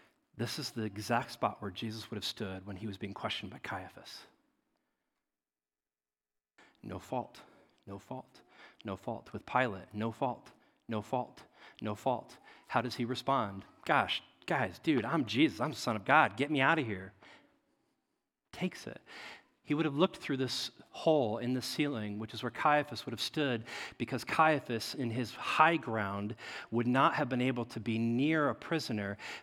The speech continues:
for sake of accidentally touching them or the passing of germs, making them ceremonially unclean, in which they would have to ritually purify themselves. He couldn't do that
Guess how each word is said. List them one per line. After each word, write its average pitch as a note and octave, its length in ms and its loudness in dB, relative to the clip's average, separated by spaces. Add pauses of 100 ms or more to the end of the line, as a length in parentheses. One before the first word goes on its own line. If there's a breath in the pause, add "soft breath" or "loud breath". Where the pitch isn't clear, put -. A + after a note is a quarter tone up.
for A2 180 -4
sake - 480 -2
of A2 180 -4
accidentally C3+ 580 2
touching - 460 0
them G#2+ 280 2
or A#2 60 0
the A2 100 -2
passing C#3 500 0
of A#2 100 -4
germs, A2 540 0 (240 loud breath)
making C#3+ 400 6
them A#2 180 4
ceremonially C3+ 880 2
unclean, B2 680 2 (260 loud breath)
in A2+ 80 0
which A#2 160 0
they A#2+ 80 0
would A2 100 0
have A2 160 2
to - 80 -10
ritually G#2+ 400 -4
purify G2+ 460 -4
themselves. G2 560 -6 (180 loud breath)
He A#2 100 0
couldn't B2 280 2
do C3+ 160 4
that F#2 260 0